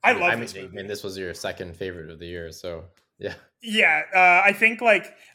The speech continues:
Speaker 1: on, on our year, on our, uh, year in review episode, I, I was only talking about movies we hadn't already talked about, so I don't know if this was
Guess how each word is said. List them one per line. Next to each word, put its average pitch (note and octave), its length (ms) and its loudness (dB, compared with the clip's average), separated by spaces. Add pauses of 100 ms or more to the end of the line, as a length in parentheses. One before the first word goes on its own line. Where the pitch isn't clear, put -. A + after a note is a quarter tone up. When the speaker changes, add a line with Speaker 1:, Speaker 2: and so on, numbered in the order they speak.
Speaker 1:
on, A3+ 240 6
on A3 160 6
our A3+ 120 8
year, G3+ 440 2
on G3 140 4
our, F3+ 320 6
uh, E3 140 4
year E3+ 300 2
in F3+ 100 -4
review D#3 380 -6
episode, F3 600 -2 (380)
I, G#3 240 4
I G3+ 120 6
was A3 180 -2
only A3 360 -2
talking G3+ 380 -2
about F#3 200 0
movies F3+ 280 -8
we E3+ 80 -8
hadn't F3 280 -2
already D#3+ 360 -4
talked E3+ 320 -6
about, G#3+ 300 0
so F#3+ 120 -4
I F3 80 2
don't A3+ 240 -4
know G#3+ 140 2
if G#3 100 -4
this F3+ 140 -8
was F3 100 -12